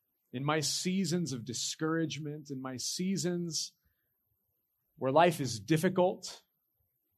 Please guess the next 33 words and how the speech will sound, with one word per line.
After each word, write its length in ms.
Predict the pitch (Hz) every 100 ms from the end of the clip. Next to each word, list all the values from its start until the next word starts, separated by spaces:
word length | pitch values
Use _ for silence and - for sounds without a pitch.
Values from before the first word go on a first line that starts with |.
| _ _ _ _ _ _ _ - - _ _ _ _ _ -
I 100 | 180
often 340 | 185 208 202
come 180 | 175 180
back 260 | 170 165 -
to 80 | 151
the 160 | 151
empty 240 | 147 143 123
tomb. 320 | 135 110 110 110 _ _ _ _ _ _ _ _ _ _ _ _ _ _ _ -
I 80 | 147
have 340 | 165 214 202
to 80 | 196
come 240 | 202 180
back 280 | 156 151 143
to 100 | -
the 160 | 139 143
empty 280 | 127 - 117
tomb. 300 | - 101 104 _ _ _ _ _ _ _ - -
And 80 |
the 100 | 196
empty 380 | 196 247 247 285
tomb 500 | - 226 233 208 170 - -
is 240 | 202 151
not 320 | 175 214 262 220
just 300 | 240 - -
some, 280 | 220 196 - _
some 240 | - 220 196
story. 800 | - - - 214 233 202 143
The 180 | 131 180
empty 400 | 196 262 - 254
tomb 440 | - - 233 247 220
of 220 | 185 160
Jesus 520 | 117 208 240 214 -
Christ 460 | - 214 170 -